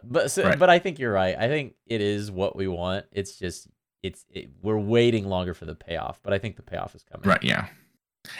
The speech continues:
Speaker 2: And, I mean, you gotta remember, let's remember, we used to have to wait, like, two years for movies. <laughs>
Speaker 1: Yeah, that's
Speaker 2: Two
Speaker 1: true.
Speaker 2: years to
Speaker 1: We're
Speaker 2: wait for the
Speaker 1: spoiled
Speaker 2: next
Speaker 1: now.
Speaker 2: movie. We're literally have to wait seven days, you know, and we don't even have to leave home. We could <laughs> watch it at home,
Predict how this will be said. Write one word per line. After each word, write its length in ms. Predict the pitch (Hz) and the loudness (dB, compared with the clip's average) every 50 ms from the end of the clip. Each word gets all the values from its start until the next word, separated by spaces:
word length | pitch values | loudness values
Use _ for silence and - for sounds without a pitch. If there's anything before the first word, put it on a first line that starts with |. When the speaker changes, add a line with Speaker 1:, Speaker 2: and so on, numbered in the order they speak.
| - - - | -10 4 6
Speaker 2:
And, 160 | 139 151 - | 6 8 10
I 80 | - 156 | 10 10
mean, 200 | 151 151 147 135 | 10 10 10 8
you 80 | 139 | 10
gotta 200 | 139 180 185 180 | 10 10 10 10
remember, 360 | 165 139 139 165 202 196 147 120 | 10 10 12 12 12 12 12 12
let's 200 | 120 123 123 - | 10 10 8 8
remember, 520 | - 117 113 123 147 165 156 117 104 101 98 | 8 10 10 12 12 12 10 10 10 8 10
we 120 | 117 147 | 10 10
used 280 | 175 180 208 233 - - | 12 12 10 10 8 8
to 80 | - | 8
have 180 | 147 147 143 - | 8 8 8 8
to 80 | - 120 | 8 8
wait, 240 | 120 110 95 - | 10 10 8 6
like, 220 | - 101 104 - - | 6 4 4 4 2
two 320 | - - - 208 214 214 | 0 8 10 12 12 12
years 480 | 202 156 127 127 131 123 113 101 98 - | 12 12 12 12 12 12 10 8 6 4
for 140 | - - 98 | 4 6 10
movies. 460 | 107 110 110 104 - 107 104 - - 170 | 12 12 12 12 10 8 6 8 8 6
<laughs> 140 | 147 - - _ - - | 6 6 -6 _ -6 0
Speaker 1:
Yeah, 280 | - 110 107 98 95 92 | 4 8 8 10 10 10
that's 260 | 123 147 127 110 98 - | 8 8 6 0 2 6
Speaker 2:
Two 220 | 190 190 185 185 | 8 10 10 12
Speaker 1:
true. 100 | 185 170 | 10 10
Speaker 2:
years 360 | 147 131 120 117 123 120 - | 10 10 10 10 8 8 6
to 100 | - 127 | 8 8
Speaker 1:
We're 80 | 127 123 | 10 10
Speaker 2:
wait 160 | 123 120 123 | 10 10 8
for 140 | 107 107 117 | 8 10 10
the 40 | 113 110 | 10 12
Speaker 1:
spoiled 60 | 113 | 10
Speaker 2:
next 240 | 113 110 95 92 92 | 10 10 10 10 8
Speaker 1:
now. 80 | 107 | 8
Speaker 2:
movie. 180 | 104 104 101 104 - - - - - - - - _ - | 8 8 6 4 2 0 -10 -8 -6 -6 -8 -10 _ 4
We're 220 | - 127 135 143 | 8 8 10 12
literally 760 | 143 143 139 151 160 156 156 160 160 156 151 147 135 - - - | 12 12 12 12 10 12 12 10 12 12 12 10 10 8 6 2
have 240 | - 110 123 135 - | 6 8 8 8 8
to 100 | - 135 | 10 10
wait 200 | 123 113 104 82 - | 10 10 8 8 6
seven 460 | - - - 131 127 123 127 123 120 _ _ 117 | 4 6 8 8 8 8 8 6 4 _ _ 4
days, 460 | 120 - - 69 52 - - - - - | 6 6 6 4 2 -2 -6 -8 -8 -2
you 140 | - 120 113 | 4 6 6
know, 220 | 98 92 87 95 90 | 8 8 8 6 6
and 260 | - 139 165 165 135 | 8 10 10 10 12
we 100 | 135 175 | 10 12
don't 100 | 170 202 | 12 12
even 100 | 226 220 | 12 12
have 80 | 196 175 | 12 12
to 80 | - | 10
leave 380 | 135 123 117 120 139 147 139 120 | 10 10 12 12 12 12 10 10
home. 280 | - - 135 123 110 92 | 10 10 10 10 10 10
We 80 | 107 110 | 10 8
could 220 | 120 - - - | 8 6 6 6
<laughs> 0 | |
watch 300 | 131 131 - - - - | 8 8 8 6 8 6
it 160 | 240 - - | 6 8 8
at 260 | 220 - - - - | 8 8 6 6 6
home, 280 | 190 156 - - - | 6 6 8 8 8